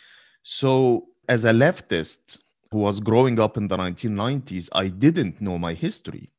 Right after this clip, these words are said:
I didn't know my tradition. How would I find out about what happened in nineteen seventy-seven?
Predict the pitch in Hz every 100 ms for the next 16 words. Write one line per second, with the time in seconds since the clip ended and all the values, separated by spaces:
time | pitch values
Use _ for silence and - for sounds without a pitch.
0 | - 92 92 131 117 - 107 98 85 87
1 | 87 131 147 80 85 - _ _ _ _
2 | _ - - 123 139 139 117 110 - 143
3 | 165 110 85 82 - 92 95 92 98 92
4 | 113 110 104 101 92 90 110 101 107 98
5 | 90 92 139 123 80